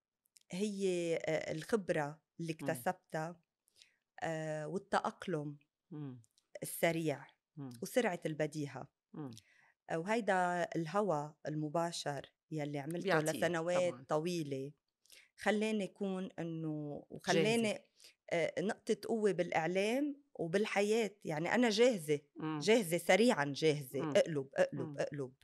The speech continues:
Speaker 2: مم. مم.
Speaker 1: آه.
Speaker 2: بالتمثيل شو نقطة،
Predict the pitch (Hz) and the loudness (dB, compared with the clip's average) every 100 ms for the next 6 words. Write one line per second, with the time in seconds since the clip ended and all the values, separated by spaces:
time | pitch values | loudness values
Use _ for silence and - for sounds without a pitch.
0 | - 156 139 127 _ - 139 131 _ _ | -14 -12 -12 -14 _ -14 -14 -14 _ _
1 | _ - 160 156 156 - 202 214 254 - | _ -8 -6 -6 -8 -6 -8 -4 -6 -4
2 | 254 240 262 254 - 156 | -6 -6 -6 -8 -8 -12